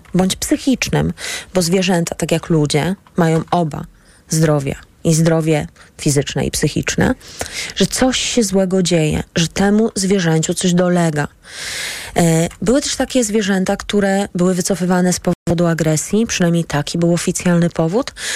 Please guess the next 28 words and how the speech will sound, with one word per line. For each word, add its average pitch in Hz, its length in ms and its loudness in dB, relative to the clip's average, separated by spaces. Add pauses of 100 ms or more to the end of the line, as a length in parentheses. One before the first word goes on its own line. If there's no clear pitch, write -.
(160)
ale 190 180 2
my 202 240 2
tej 254 220 -2
agresji 202 440 -2
podczas 220 360 -2
badań 180 440 2
koni 196 300 2
z - 100 -6
Morskiego 214 380 -2
Oka - 280 -2
nie 311 160 2
stwierdzaliśmy. 151 840 -4 (540)
E, 165 200 2 (220)
więc 196 200 2
teraz 240 380 0
znowu 208 320 0
jest 147 120 -2
pytanie, - 520 -4 (300)
czy - 100 -2
ta 185 220 0 (220)
agresja 170 400 0
była? 143 360 0
W - 80 -6
niektórych 165 360 0
przypadkach 175 420 0
rzeczywiście 170 520 0
była, 143 340 2
bo, 143 200 0